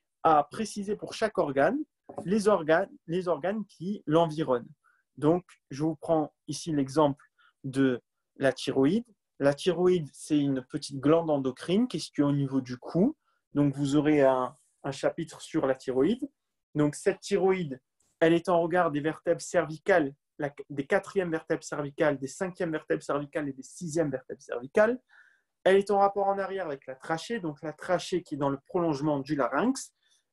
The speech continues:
et en bas avec l'artère thyroïde aima, donc ça c'est une petite artère qui n'est pas du tout à connaître, en haut avec le cartilage thyroïde, et sur les côtés avec le pédicule vasculo-nerveux jugulo-carotidien. Donc ça c'est des choses qui sont un peu, euh, donc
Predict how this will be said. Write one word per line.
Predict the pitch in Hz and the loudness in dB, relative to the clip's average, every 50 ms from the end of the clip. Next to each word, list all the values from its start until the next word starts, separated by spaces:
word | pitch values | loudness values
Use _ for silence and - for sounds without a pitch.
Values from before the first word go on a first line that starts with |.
| _ _ - | _ _ 4
et | 175 185 170 160 - _ - | 4 6 6 4 0 _ -2
en | - 190 208 | 2 2 2
bas | 196 170 - 208 190 | 4 4 2 2 2
avec | 160 160 160 - | 0 -2 -6 -12
l'artère | 170 151 - - 165 - _ | -12 -12 -10 -10 -14 -14 _
thyroïde | - - - 175 156 165 165 160 143 151 | -16 -8 -8 -6 -4 -2 -4 -4 -2 -2
aima, | 147 135 127 123 127 151 202 202 | -2 -2 -4 -6 -4 -4 -4 -4
donc | 170 143 | -6 -10
ça | - 160 147 | -10 -12 -12
c'est | - - | -10 -8
une | 147 143 143 | -8 -8 -8
petite | - - 160 156 | -10 -8 -4 -4
artère | 139 - - 160 151 - | -4 -2 -2 -4 -4 -4
qui | _ - | _ -10
n'est | 139 - - | -10 -6 -2
pas | 170 165 143 | -2 -2 -2
du | 131 123 151 160 | -4 -6 -10 -10
tout | - - 170 147 | -6 0 0 0
à | 143 | 2
connaître, | - - 131 127 143 208 - - - _ _ _ _ _ _ _ _ - | 0 -4 -4 -2 -2 -2 -2 -6 -20 _ _ _ _ _ _ _ _ 2
en | 185 190 202 | 4 6 6
haut | 196 | 6
avec | 185 175 175 165 - | 4 2 -2 -8 -8
le | 160 151 | -10 -8
cartilage | - 151 - - - 151 143 139 | -8 -8 -10 -10 -10 -10 -10 -10
thyroïde, | - - 151 139 123 123 123 139 175 214 214 233 _ _ _ _ _ - | -10 -8 -6 -4 -4 -2 -2 -2 -2 -2 -4 -6 _ _ _ _ _ -6
et | - 143 | -6 -4
sur | 139 - 196 180 | 0 2 4 4
les | 160 160 156 | 4 4 2
côtés | - 135 135 135 190 | 2 -2 2 2 4
avec | 202 190 175 - | 4 4 2 -2
le | 160 | -6
pédicule | 143 - 160 151 147 - 185 160 | -6 -6 -6 -6 -8 -10 -8 -2
vasculo-nerveux | 151 143 143 - - 139 147 143 135 131 123 147 185 190 | -2 -2 -4 -4 -6 -4 -4 -2 -2 -2 0 0 0 0
jugulo-carotidien. | 160 156 147 160 160 160 156 - 165 143 147 143 - - 131 127 135 147 170 202 - _ _ _ _ _ _ | 0 -4 -4 0 2 2 4 4 2 0 0 -4 -6 -10 -6 -2 0 2 2 0 -2 _ _ _ _ _ _
Donc | - 139 139 - | -2 -2 -2 0
ça | - 180 | -2 -2
c'est | 175 - 160 | -2 -2 -6
des | 147 139 | -6 -4
choses | - - - 156 170 185 170 - - | -4 0 4 4 4 4 2 -4 -14
qui | _ - 143 | _ -18 -16
sont | - - 143 143 - _ _ - | -8 -6 -6 -8 -8 _ _ 0
un | 156 156 156 151 147 - | 0 0 0 -2 -4 0
peu, | 170 165 156 139 131 _ _ _ _ _ _ _ _ _ - - | 2 2 2 2 0 _ _ _ _ _ _ _ _ _ -2 0
euh, | 143 135 131 127 123 123 123 | 2 2 4 2 2 -2 -4
donc | 123 131 131 131 | -4 -8 -10 -10